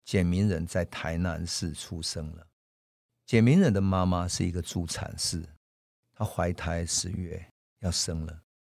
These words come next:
可是她的丈夫简吉正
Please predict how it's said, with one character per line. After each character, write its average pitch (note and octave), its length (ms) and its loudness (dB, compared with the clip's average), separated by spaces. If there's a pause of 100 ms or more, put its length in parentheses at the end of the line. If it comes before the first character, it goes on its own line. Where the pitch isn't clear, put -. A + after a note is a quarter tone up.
(140)
可 - 100 2
是 A2 160 0
她 - 320 2
的 A#2+ 100 6
丈 G2+ 360 4
夫 G2 220 0
简 D#2+ 360 -2
吉 E2+ 400 -12 (480)
正 C#3 400 6